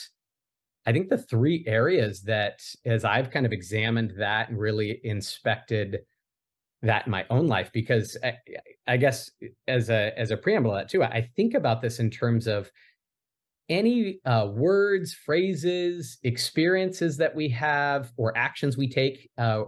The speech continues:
regularly, kind of on repeat, those create pathways in our brain. So they create these almost tunnels that,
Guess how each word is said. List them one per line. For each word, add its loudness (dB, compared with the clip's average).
regularly, 0
kind -2
of 2
on 0
repeat, -2
those 4
create 2
pathways -2
in 2
our 2
brain. -4
So 0
they 0
create 0
these 0
almost 2
tunnels -2
that, 0